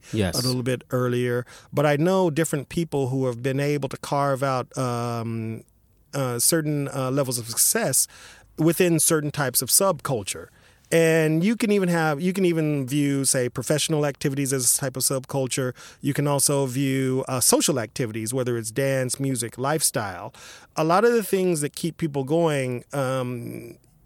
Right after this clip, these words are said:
Speaker 2: I think, especially in the global community, you have some people who are living to work, and it's all about, uh,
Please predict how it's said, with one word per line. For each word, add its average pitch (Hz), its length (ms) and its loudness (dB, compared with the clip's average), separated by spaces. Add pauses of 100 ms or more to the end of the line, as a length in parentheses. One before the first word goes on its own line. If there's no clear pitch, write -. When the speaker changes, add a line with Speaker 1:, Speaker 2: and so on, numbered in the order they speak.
(160)
Speaker 2:
I 147 240 0
think, 190 360 0
especially 160 500 0
in 139 100 0
the 135 80 -2
global 139 400 0
community, 147 520 -2 (500)
you 151 140 2
have 190 260 4
some 180 200 6
people 160 600 0
who 151 500 2
are 131 260 2
living 139 380 4
to 123 100 -2
work, 123 480 2 (520)
and 143 160 4
it's 139 140 2
all 160 280 6
about, 143 380 4 (120)
uh, 127 580 0